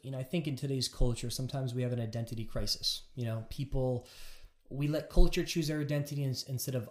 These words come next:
us, you know, and our higher power, God, whatever you believe in. And, you know, when you find your true gift and you, and you tr-, find your identity, like, I know you're going on a, a new journey now and you're so excited, and, and, but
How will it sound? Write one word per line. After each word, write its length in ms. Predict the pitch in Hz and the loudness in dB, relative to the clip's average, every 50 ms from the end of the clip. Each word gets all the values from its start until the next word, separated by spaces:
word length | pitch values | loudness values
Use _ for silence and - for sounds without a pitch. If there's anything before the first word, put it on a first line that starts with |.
| - - | -8 -6
us, 440 | 135 131 127 - - - - - - - | -4 -4 -2 0 2 2 0 0 -2 -4
you 100 | 135 135 | -4 -2
know, 140 | 123 123 | -2 -2
and 400 | 123 - 120 120 120 117 113 110 107 | -2 -2 -2 -2 -2 -2 -4 -4 -6
our 100 | 110 107 | -10 -12
higher 220 | 107 110 107 107 | -10 -10 -10 -6
power, 600 | - - - 170 160 151 151 151 147 143 143 123 123 | -4 0 0 2 2 2 0 0 0 -2 -4 -4 -6
God, 320 | 135 139 143 139 139 135 | -6 -6 -4 -4 -4 -4
whatever 220 | 131 131 143 139 | -4 -4 -4 -4
you 80 | 139 131 | -4 -4
believe 280 | 127 135 135 139 135 139 | -4 -4 -4 -2 -2 -2
in. 240 | 139 139 139 127 - - - - - _ _ _ _ - | 0 0 -2 -4 -6 -10 -20 -20 -20 _ _ _ _ -10
And, 480 | 147 147 143 143 143 139 131 135 - - - _ _ _ _ | -6 -4 -4 -2 -2 -2 -4 -4 -6 -10 -16 _ _ _ _
you 60 | - | -10
know, 120 | 156 147 139 | -6 -4 -4
when 300 | 135 135 139 147 147 151 | -4 -4 -4 -2 -2 0
you 140 | 156 220 247 | 0 0 -2
find 420 | - - - 185 180 185 180 170 | -2 -2 -2 0 0 2 2 0
your 80 | 156 147 | -2 -2
true 300 | - - - - 156 139 | -4 -4 -2 -2 -2 0
gift 340 | 120 131 139 127 - - | 0 0 -2 -2 -2 -4
and 80 | 131 127 | -6 -4
you, 120 | 123 123 | -4 -4
and 140 | 120 127 135 | -4 -4 -6
you 80 | 127 123 | -6 -6
tr-, 200 | - - - - - - - - | -10 -10 -8 -10 -10 -10 -8 -4
find 220 | - 151 147 143 | -4 -2 -2 0
your 100 | 135 135 | -2 -2
identity, 640 | 127 117 107 117 131 127 120 113 107 101 95 107 107 - | -2 -2 -2 -2 -2 -2 -2 -4 -6 -8 -10 -10 -10 -10
like, 120 | 123 120 | -8 -6
I 140 | 143 139 156 | -2 0 2
know 80 | 170 180 | 4 4
you're 200 | 175 160 160 151 | 4 4 2 2
going 260 | 151 156 151 147 147 | 2 2 2 2 2
on 80 | 139 | 2
a, 180 | 135 127 123 - - - - - _ - | 2 0 0 -4 -8 -20 -20 -20 _ -4
a 60 | 139 | -2
new 240 | 131 127 139 151 143 | 2 2 4 2 2
journey 340 | 113 - 147 151 156 151 | 2 2 2 2 2 2
now 200 | 135 113 107 107 | 0 0 0 -2
and 100 | 110 117 | -2 -2
you're 80 | 120 117 | -2 -2
so 260 | 107 - - 139 127 | -2 0 0 0 0
excited, 520 | 123 - - - 143 143 131 120 120 110 104 | 0 0 0 0 0 -2 -2 -2 -4 -4 -4
and, 240 | 110 110 110 107 - | -4 -4 -4 -6 -6
and, 260 | 120 123 120 113 110 | -6 -6 -6 -6 -4
but 240 | 131 123 120 - | -4 -4 -6 -6